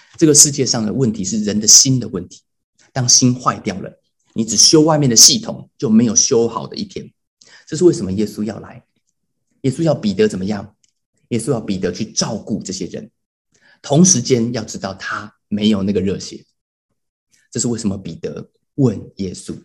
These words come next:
啊，耶稣问彼得这些问题。耶稣问彼得：“你爱我吗？”然后耶稣要彼得跟随他去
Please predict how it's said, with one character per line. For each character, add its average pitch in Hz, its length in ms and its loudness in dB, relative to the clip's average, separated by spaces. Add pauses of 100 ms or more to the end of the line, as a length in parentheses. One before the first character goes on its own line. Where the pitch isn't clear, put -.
啊， 107 140 -2
耶 113 120 0
稣 123 140 -2
问 120 180 0
彼 78 140 -10
得 - 100 -12
这 - 120 -14
些 95 100 -10
问 95 180 -8
题。 - 220 -16 (1600)
耶 143 120 6
稣 160 100 4
问 160 160 6
彼 110 120 2
得 107 120 0
：“你 113 80 2
爱 135 200 0
我 87 160 -2
吗？” 92 260 -6 (580)
然 - 120 -10
后 110 80 -2
耶 113 120 2
稣 117 140 -4
要 110 140 -2
彼 85 200 -12
得 - 400 -10
跟 131 220 2
随 98 220 -2
他 - 160 -12
去 - 420 -6